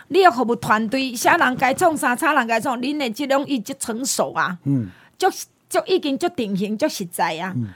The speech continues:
Speaker 1: 足十八啊，所以兵来将挡，水来土掩，恁拢无问题啊。
Speaker 2: 嗯。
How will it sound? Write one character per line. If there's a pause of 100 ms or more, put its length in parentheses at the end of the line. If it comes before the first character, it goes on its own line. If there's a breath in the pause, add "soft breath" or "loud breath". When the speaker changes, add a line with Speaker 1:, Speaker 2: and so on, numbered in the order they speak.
(120)
Speaker 1:
足
十
八
啊，
所
以
兵
来
将
挡，
水
来
土
掩，
恁
拢
无
问
题
啊。
Speaker 2:
嗯。